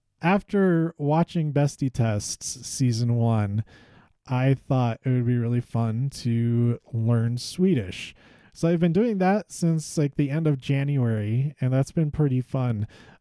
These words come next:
Um, but in this instance, it was kind of overload 'cause I, I understand Spanish Spanish a tiny bit.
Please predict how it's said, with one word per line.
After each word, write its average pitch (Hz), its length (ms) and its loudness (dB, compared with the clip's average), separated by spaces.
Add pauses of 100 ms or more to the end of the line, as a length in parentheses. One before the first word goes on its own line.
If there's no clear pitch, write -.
Um, 120 500 0 (100)
but 147 540 -2 (200)
in 147 180 -2
this 208 240 0
instance, 147 760 -2 (260)
it 143 160 2
was 147 360 2 (140)
kind 180 320 2
of 160 320 0 (480)
overload 143 760 0
'cause 147 360 -2
I, 156 460 0 (160)
I 170 460 0
understand 202 640 -2
Spanish - 200 -16 (220)
Spanish 185 460 0
a 131 100 0
tiny 208 580 -4
bit. 269 600 -2